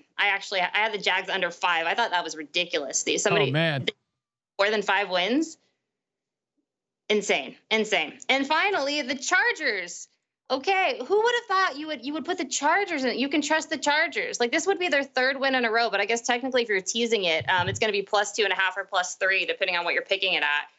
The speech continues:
Speaker 1: But I just think the Broncos are, are bad, and I've heard you guys talk about it, and I could not agree more that Justin Herbert could be, like, he could be all-time great. Like, he looks incredible.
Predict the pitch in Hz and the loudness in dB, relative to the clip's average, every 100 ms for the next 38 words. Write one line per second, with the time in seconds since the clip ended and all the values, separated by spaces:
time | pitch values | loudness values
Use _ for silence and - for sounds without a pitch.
0 | _ _ 190 240 392 415 320 - 175 226 | _ _ 0 0 0 -2 -2 0 0 0
1 | 262 190 160 143 _ 143 - 143 180 151 | -2 -2 -2 -4 _ -14 -4 0 2 0
2 | 135 135 - 196 190 175 170 190 226 277 | -4 -10 -4 -2 -2 -4 -4 -2 0 -2
3 | 254 233 202 202 185 190 175 151 151 160 | 0 -2 -2 -2 -2 0 -2 0 -2 -2
4 | 190 247 330 220 190 180 175 165 196 160 | -2 -2 0 0 0 -2 -2 0 0 0
5 | 151 196 208 - 440 226 226 269 160 - | -2 -2 -2 0 -2 0 0 0 -4 -6
6 | 196 185 190 180 135 139 _ _ _ _ | -10 -4 0 0 0 -4 _ _ _ _
7 | - 240 554 240 170 170 - 180 233 165 | -2 0 2 0 0 -2 -2 -2 0 -2
8 | 143 131 127 - 156 - 381 208 - 143 | -4 -4 -4 -6 -6 -2 0 0 -4 -10
9 | - - - 453 381 170 - - | -12 -8 -2 0 0 -4 -8 -12